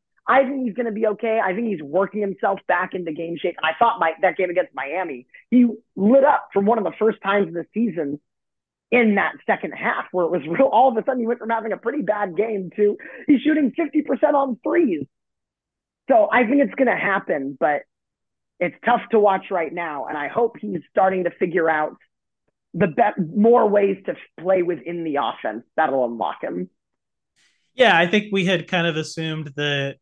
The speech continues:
Speaker 2: you know, he has a full off season under his belt to, to a-, approach this season, you know, e-, with an even better mentality and not have to be ramping up. Well, he didn't scrimmage or do any pickup during the summer. So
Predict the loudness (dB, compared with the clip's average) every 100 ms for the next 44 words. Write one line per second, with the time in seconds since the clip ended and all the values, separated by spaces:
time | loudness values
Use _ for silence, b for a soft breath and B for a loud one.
0 | _ _ _ _ _ _ -4 -2 0 -2
1 | -4 -4 -4 -4 -4 -6 -8 -6 0 2
2 | 2 0 -2 0 -2 -2 -2 -2 -4 -4
3 | -2 0 -2 -6 -16 _ _ -14 -14 -16
4 | -18 -16 -10 -6 -6 -8 -12 -10 -8 -8
5 | -6 -6 -6 -8 -14 _ _ _ -10 -8
6 | -8 -10 -12 -12 -10 -10 -6 -6 -4 -6
7 | -4 0 2 2 0 0 0 -2 -2 -4
8 | -4 -4 -8 -16 -14 -14 -10 -4 -4 -2
9 | 2 4 4 -2 _ _ _ 0 2 0
10 | -2 -4 -2 -4 -6 -10 -10 -10 -6 -2
11 | 0 0 -2 -4 -6 -8 -10 -10 -10 -10
12 | -10 -12 -14 -6 -4